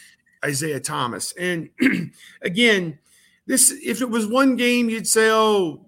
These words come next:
you know, whatever." But, you know, it's time and again. I will say in their defense, injuries. I will say in their defense, this was the eighth game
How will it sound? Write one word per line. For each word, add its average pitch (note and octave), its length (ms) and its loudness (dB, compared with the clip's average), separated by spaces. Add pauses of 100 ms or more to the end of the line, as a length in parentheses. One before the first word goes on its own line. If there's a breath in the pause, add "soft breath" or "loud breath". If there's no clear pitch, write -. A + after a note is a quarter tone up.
(140)
you G3 140 -8
know, F#3 160 -4
whatever." E3 640 -2
But, D3 280 -4 (240)
you F3+ 100 -6
know, D#3 180 -2
it's C3+ 200 -4
time G#3+ 340 -4
and F#3 80 -4
again. D3 460 -6 (580 soft breath)
I G3 140 0
will A#3 260 0
say G#3+ 420 2
in G#3 100 0
their G#3+ 140 0
defense, G#3 640 -6 (240)
injuries. D#3+ 640 -6 (120)
I D3+ 100 -6
will G3 160 -4
say G3+ 240 -2
in G3+ 80 -4
their G3+ 160 -2
defense, F#3 500 -6
this D#3 260 -10
was E3+ 220 -10
the F3+ 260 -12
eighth A3+ 360 -6
game G#3+ 440 -4